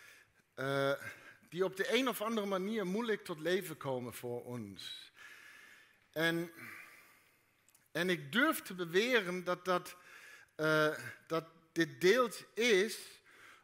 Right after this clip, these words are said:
om-, omdat we op de verkeerde dingen focussen binnen, eh, zo'n verhaal.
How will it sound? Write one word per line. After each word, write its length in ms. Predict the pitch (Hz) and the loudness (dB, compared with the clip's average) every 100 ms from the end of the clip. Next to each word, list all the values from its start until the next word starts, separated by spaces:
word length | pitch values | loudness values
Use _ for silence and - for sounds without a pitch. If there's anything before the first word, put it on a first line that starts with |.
| _ 175 | _ -2
om-, 240 | 175 175 - | -2 -2 -4
omdat 320 | 170 220 226 | 0 2 2
we 80 | 214 | -2
op 200 | 190 - | -2 -4
de 100 | 180 | -6
verkeerde 540 | 180 - 262 247 160 | -6 -4 -2 -2 -2
dingen 280 | 196 254 220 | 0 0 -2
focussen 680 | - 170 175 160 - 139 | -2 0 0 -4 -6 -6
binnen, 400 | 127 180 185 185 | -2 -2 0 -4
eh, 60 | 117 110 - | -8 -18 -18
zo'n 320 | 123 135 165 151 | -12 -6 -6 -6
verhaal. 580 | 156 147 170 135 101 | -6 -4 0 -2 -4